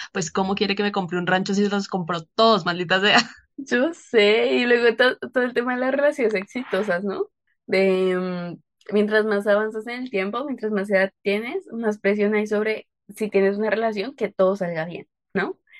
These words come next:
Speaker 2: Que esa relación continúe, y si te casaste, pucha, que no llegue el divorcio, ¿no? Y es como,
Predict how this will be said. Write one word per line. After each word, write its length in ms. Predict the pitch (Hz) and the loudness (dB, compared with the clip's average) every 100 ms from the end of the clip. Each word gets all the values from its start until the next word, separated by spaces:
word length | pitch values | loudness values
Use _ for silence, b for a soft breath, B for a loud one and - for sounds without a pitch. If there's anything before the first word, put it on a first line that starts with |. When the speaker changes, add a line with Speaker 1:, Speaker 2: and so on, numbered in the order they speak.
| B | B
Speaker 2:
Que 120 | - | 0
esa 140 | 185 180 | 2 2
relación 400 | 175 190 208 190 | 0 -4 -2 -4
continúe, 340 | 175 196 196 | -4 0 2
y 60 | 185 | 2
si 140 | 202 | 0
te 180 | 202 196 | 0 -2
casaste, 500 | - 170 180 202 254 | -2 -8 -8 -6 -6
pucha, 360 | 226 220 220 185 | -6 -6 -4 -6
que 160 | - 196 | -4 -4
no 100 | 190 | -2
llegue 300 | 196 196 196 | -2 -2 -2
el 120 | 202 | -2
divorcio, 580 | 214 196 175 - 156 - _ b b | -2 -2 -4 -6 -14 -14 _ b b
¿no? 280 | - 196 214 | 2 4 4
Y 120 | 240 | 0
es 120 | 226 214 | -4 0
como, 420 | 190 196 214 | 0 0 -2